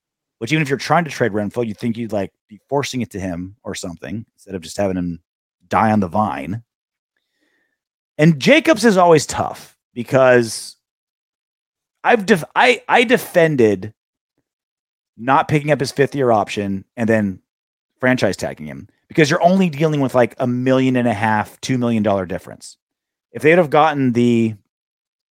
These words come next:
uh, picked up the fifth year option, which I would have eviscerated them for, like, "Why are you paying eight and a half million dollars for this running back?" Um,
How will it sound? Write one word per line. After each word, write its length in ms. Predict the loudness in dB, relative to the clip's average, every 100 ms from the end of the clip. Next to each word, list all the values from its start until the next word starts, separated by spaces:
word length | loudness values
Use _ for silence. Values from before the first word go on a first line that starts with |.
| _ -20 _ _
uh, 280 | -2 0 0
picked 180 | -2 -4
up 60 | -4
the 60 |
fifth 200 | -2 0
year 140 | 2 2
option, 320 | 2 -2 -6
which 140 | -4
I 120 | 2
would 100 | 2
have 160 | 2 -4 _ _ _ _ _ _ _ _ _ _ -10
eviscerated 460 | 0 0 2 -6 -6
them 120 | -14
for, 340 | -14 -12 -12 -14
like, 140 | -4
"Why 80 | 0
are 40 |
you 80 | 0
paying 160 | -2 -4
eight 60 |
and 60 | -2
a 40 |
half 100 | -4
million 220 | -4 -4
dollars 240 | -2 -2 -4
for 80 | -10
this 180 | -12
running 180 | -10 -8
back?" 360 | -6 -6 -10 _ _ _ _ _ _ _ _ -6
Um, 500 | 0 0 0 -4 -10